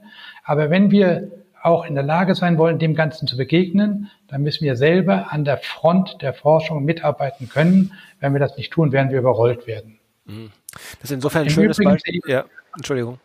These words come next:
Speaker 1: Eben sehe ich immer wieder, jeder sagt, Europa muss das tun, sollte das tun.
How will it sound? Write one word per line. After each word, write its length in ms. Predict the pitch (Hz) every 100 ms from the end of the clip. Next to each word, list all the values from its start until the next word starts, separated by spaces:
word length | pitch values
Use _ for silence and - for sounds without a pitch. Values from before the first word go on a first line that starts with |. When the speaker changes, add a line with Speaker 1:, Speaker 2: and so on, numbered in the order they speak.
| _ _
Speaker 1:
Eben 200 | - 170
sehe 140 | 156 190
ich 60 | -
immer 100 | 170
wieder, 160 | 165
jeder 340 | 143 180 226 214
sagt, 440 | 180 170 - -
Europa 380 | 156 - 196 170
muss 300 | 143 190 -
das 240 | 170 156
tun, 280 | - 180 175
sollte 360 | 131 175 190 -
das 240 | 160 -
tun. 420 | - 170 175 170